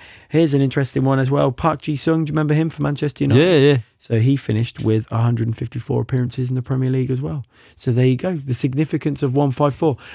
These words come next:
Speaker 1: I normally ask Nathan about how you would check out. Do you play darts?
Speaker 2: Yeah, of course.
Speaker 1: How do you check out if you're on one five four? What do you have to throw?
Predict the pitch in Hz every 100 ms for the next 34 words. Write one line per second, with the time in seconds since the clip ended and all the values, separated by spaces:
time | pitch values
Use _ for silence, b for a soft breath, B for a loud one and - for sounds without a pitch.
0 | - 143 196 196 165 143 151 156 156 139
1 | 123 120 117 135 135 127 123 139 123 143
2 | 123 127 127 143 131 156 131 98 - -
3 | 117 107 - 113 - 156 160 151 156 139
4 | 143 123 110 135 123 123 117 131 120 -
5 | 123 110 127 139 120 131 - 123